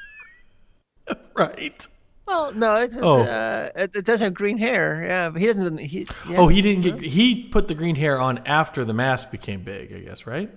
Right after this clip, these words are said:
Speaker 2: No, he's got green hair in the.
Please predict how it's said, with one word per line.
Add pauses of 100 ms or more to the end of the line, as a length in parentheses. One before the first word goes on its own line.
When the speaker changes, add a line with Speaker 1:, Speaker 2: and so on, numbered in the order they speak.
(760)
Speaker 2:
No,
he's
got (760)
green
hair
in
the.